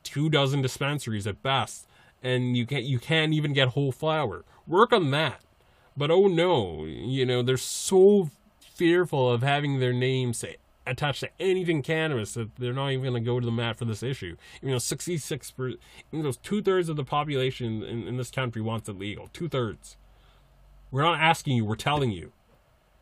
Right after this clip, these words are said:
And if you're gonna be skittish about this stuff, we're gonna, we're go-, we're going to vote you out of office. You know, whatever, whatever few sub-,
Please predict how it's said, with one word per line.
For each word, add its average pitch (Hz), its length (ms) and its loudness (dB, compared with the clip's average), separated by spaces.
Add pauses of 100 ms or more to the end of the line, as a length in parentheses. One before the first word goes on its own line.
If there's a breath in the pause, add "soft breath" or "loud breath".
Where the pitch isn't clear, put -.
(160)
And 127 140 2
if 127 60 0
you're 143 80 0
gonna 160 140 6
be 156 80 2
skittish 147 500 0
about 113 300 0
this 113 140 -4
stuff, 143 400 0
we're 113 120 -6
gonna, 127 280 0
we're 123 220 -2
go-, 127 140 -2
we're 131 180 -2
going 151 300 0
to 143 100 -2
vote 113 460 2
you 120 160 -4
out 117 160 0
of 107 120 -2
office. 104 640 -6 (800 soft breath)
You 123 160 2
know, 113 340 2 (360 soft breath)
whatever, 160 680 6
whatever 147 540 2
few 160 380 0
sub-, 110 600 -4